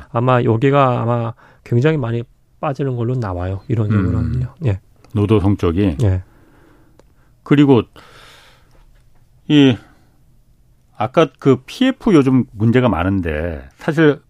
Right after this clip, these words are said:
Speaker 2: 그 작년에 책 쓰실 때는, 아, 올해 책 쓰실 때는 피에프는 이제 생각을 못 하셨던 거잖아요.
Speaker 1: 그렇죠.
Speaker 2: 고-, 변수의 고려도를 안
Speaker 1: 네.
Speaker 2: 뒀던 거잖아. 그런데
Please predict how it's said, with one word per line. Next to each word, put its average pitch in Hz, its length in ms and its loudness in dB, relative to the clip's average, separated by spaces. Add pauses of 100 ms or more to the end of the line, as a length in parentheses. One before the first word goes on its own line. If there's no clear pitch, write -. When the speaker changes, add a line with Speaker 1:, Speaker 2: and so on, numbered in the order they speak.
Speaker 2:
그 135 160 0 (340)
작년에 143 340 2
책 - 200 -6
쓰실 196 280 0
때는, 151 600 2 (360)
아, 107 120 0
올해 117 260 4
책 180 160 -4
쓰실 156 240 0
때는 151 300 2
피에프는 202 440 0
이제 143 140 4
생각을 160 560 2 (460)
못 104 200 -4
하셨던 127 300 0
거잖아요. 98 340 -2
Speaker 1:
그렇죠. 127 240 0
Speaker 2:
고-, 110 60 -4
변수의 139 340 2
고려도를 127 340 2
안 95 140 0
Speaker 1:
네. 101 240 -2
Speaker 2:
뒀던 104 260 -6
거잖아. 87 320 -6
그런데 104 460 -4